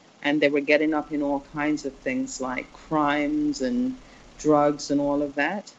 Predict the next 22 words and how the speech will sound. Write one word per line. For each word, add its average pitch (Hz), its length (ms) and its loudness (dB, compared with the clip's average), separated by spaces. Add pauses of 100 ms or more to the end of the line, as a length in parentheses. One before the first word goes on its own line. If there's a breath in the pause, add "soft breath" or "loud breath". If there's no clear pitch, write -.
Some 175 320 0
of 160 120 -4
them 147 340 2 (100)
were 139 160 0
actually 151 680 0 (300)
victims 160 600 2
of 139 160 0
domestic 143 600 2
abuse 180 720 -2 (140)
and 147 360 2 (140)
violence, 156 920 -2 (360)
and 143 480 -2 (400)
they 147 540 4 (260)
just - 680 -2 (140)
needed 180 420 4
to 160 380 4 (100)
leave 202 420 4
home 139 460 2 (200)
for 139 300 6
whatever 156 420 2
the 160 120 -4
reason 139 600 -2